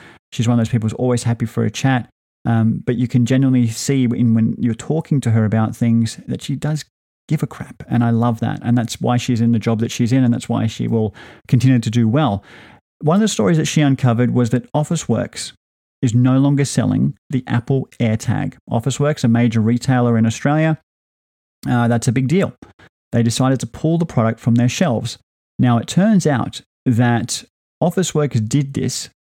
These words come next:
because of safety concerns of the button battery inside the Apple AirTag. Now, for those who don't know, the Apple AirTag, forty-five dollar, um, ring, well, it's like a coin, that, um, also needs to be purchased with a holder because you can't really attach the coin to anything. But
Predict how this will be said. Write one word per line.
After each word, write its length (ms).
because 280
of 100
safety 400
concerns 680
of 400
the 120
button 380
battery 500
inside 520
the 160
Apple 280
AirTag. 520
Now, 100
for 100
those 180
who 80
don't 240
know, 180
the 120
Apple 240
AirTag, 500
forty-five 540
dollar, 340
um, 360
ring, 360
well, 100
it's 160
like 180
a 80
coin, 420
that, 200
um, 340
also 260
needs 240
to 60
be 80
purchased 420
with 140
a 100
holder 320
because 260
you 80
can't 300
really 180
attach 260
the 80
coin 320
to 140
anything. 380
But 220